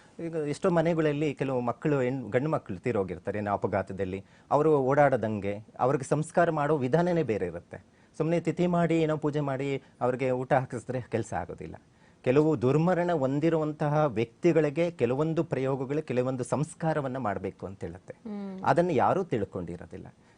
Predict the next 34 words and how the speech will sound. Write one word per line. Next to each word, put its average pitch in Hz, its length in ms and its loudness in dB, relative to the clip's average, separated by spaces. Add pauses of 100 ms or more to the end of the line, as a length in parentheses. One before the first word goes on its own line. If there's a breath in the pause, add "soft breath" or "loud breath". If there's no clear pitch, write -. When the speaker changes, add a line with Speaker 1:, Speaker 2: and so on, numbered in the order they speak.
(120)
Speaker 1:
ಯಾವಾಗ 180 460 4
ಅದನ್ನ 165 260 0
ಸರಿಯಾದಂಥ 147 560 0
ಸಂಸ್ಕಾರಗಳು 131 640 0
ಮಾಡೋದಿಲ್ವೋ, 87 680 -6 (300 soft breath)
ಮೂರು 160 360 2
ತಲೆಮಾರೆ 120 680 0 (120)
ಕಳೆದ್ರೂ 127 500 2 (440)
ಇವತ್ತಿಗೂ 147 480 2
ಅವ್ರಿಗೆ, 120 360 4
ಮ-, 104 240 2
ಕುಟುಂಬದವರಿಗೆ 113 760 -2 (140)
ತೊಂದರೆ 113 320 -2
ಆಗ್ತಾ 87 320 -8
ಇರುತ್ತೆ. - 360 -18 (420)
ಚಿಕ್ಕ 196 240 0
ಮಗು 202 260 4
ಹೋಗಿರೋದು, 139 540 0
ಒಂದು 107 160 -2
ಹೆಣ್ಣು 131 160 0
ಮಗು, 90 280 -6 (300 soft breath)
ಇವತ್ತಿಗೂ 175 540 2
ಸಹ 151 220 0
ಅವರ 135 180 2 (380 loud breath)
ಕುಟುಂಬಕ್ಕೆ 160 520 0
ಪ್ರೇತ 160 340 2
ಬಾಧೆ 127 420 4
ಅನ್ನುವಂಥದ್ದು 104 760 -2
ಇವತ್ತಿಗೂ 175 420 2
ಕಾಡ್ತಾ 117 360 0
ಇರುವಂತಹ 104 400 -2
ಮನೆಗಳನ್ನ 101 440 -2
ನಾವು 98 140 -6
ನೋಡಿದ್ದೀವಿ. 85 460 -12